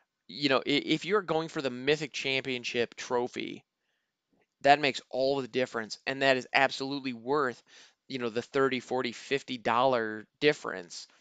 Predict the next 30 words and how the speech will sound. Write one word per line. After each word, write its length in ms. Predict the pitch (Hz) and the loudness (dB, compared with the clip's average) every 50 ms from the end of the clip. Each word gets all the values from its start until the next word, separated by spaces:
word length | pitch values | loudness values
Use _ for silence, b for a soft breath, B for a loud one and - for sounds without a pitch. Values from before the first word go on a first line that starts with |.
| b b b _ - | b b b _ 2
That 160 | - 156 147 | 4 4 4
might 100 | 139 120 | 4 2
be 120 | 117 120 | 2 0
a 60 | 117 | 0
little 220 | 120 120 110 110 107 | 0 0 -2 -2 -4
extreme, 480 | - - - - 113 110 110 110 110 107 | -6 -8 -10 -10 -10 -10 -10 -10 -4 6
but, 260 | 127 131 127 - - | 8 8 8 8 4
you 160 | 127 160 165 156 | -2 -4 -4 -4
know, 60 | - | -2
it's 200 | 151 190 175 147 | -2 -4 -4 -4
worth 280 | 170 151 165 214 226 - | -8 -4 -4 -4 -4 -4
the, 120 | 180 156 - _ _ b b b b b b b b b b b b _ _ _ _ _ | -8 -10 -10 _ _ b b b b b b b b b b b b _ _ _ _ _
it's 160 | 170 160 - | -2 -2 -2
worth 260 | 151 143 156 170 175 - | -2 -2 -2 -2 -2 -4
spending 400 | - - - 147 156 151 143 135 | -8 0 2 2 2 2 -2 -2
the 140 | 131 123 | 0 0
extra 240 | 120 120 - - 120 | 0 0 -2 -8 -12
ten, 280 | - - - 135 127 120 | -12 -4 -2 -2 -2 -2
fifteen, 440 | - - 127 - - - 123 117 - | -6 -8 -8 -8 -6 -8 -8 -8 -8
twenty 280 | - - 127 120 117 | -8 -6 -6 -6 -2
dollars 460 | 110 117 113 117 120 117 113 110 - - | 2 4 6 6 6 6 4 0 -4 -8
to 100 | - 127 | -10 -12
make 340 | 120 123 123 127 135 - - | -10 -4 -2 -2 -2 0 -2
sure 560 | - - - - 156 156 143 117 104 - - B B B B B B B B _ _ - 127 110 | -4 -4 -2 0 0 0 2 0 -2 -6 -10 B B B B B B B B _ _ -20 -6 0
that 260 | 127 123 110 101 - - _ _ _ _ _ _ _ - | 2 4 4 4 4 0 _ _ _ _ _ _ _ -10
the 120 | - 123 | -6 -6
lands 380 | 117 113 123 131 135 131 123 117 | -2 0 0 2 0 0 -2 -4
that 100 | 117 - | -8 -10
you're 120 | 90 113 | -10 -12
playing 520 | - - - 156 156 143 120 110 107 104 | -12 -4 0 2 4 4 2 2 -2 -6